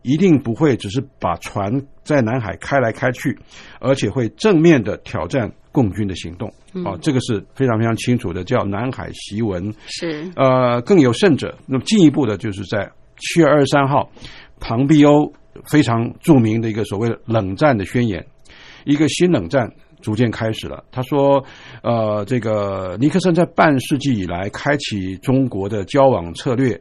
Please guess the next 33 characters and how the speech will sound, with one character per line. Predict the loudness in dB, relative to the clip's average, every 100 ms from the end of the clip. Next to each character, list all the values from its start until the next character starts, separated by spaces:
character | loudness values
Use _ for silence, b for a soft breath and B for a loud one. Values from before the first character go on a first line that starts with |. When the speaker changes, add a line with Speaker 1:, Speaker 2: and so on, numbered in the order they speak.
| -6
Speaker 1:
尼 | -4
克 | -2
森 | 0 0
也 | 0
到 | -2
中 | -2 -2
国 | 0
大 | 0
陆 | -2
去 | -4
访 | -6 -4
问， | 0 0 -2 B B B
但 | 0 0
是 | 0
尼 | 0 0
克 | 0
森 | 2 2 4
呢， | 0 -4 B B
他 | -4 -2 0
到 | 0 0
今 | 2 2
天 | 4 2
为 | -2
止 | -4 -10 -6
当 | -4
然 | -2
要 | -2 -2
承 | -4 -4
认 | -2
他 | -2
的 | -2
贡 | -2 0
献 | 0 -2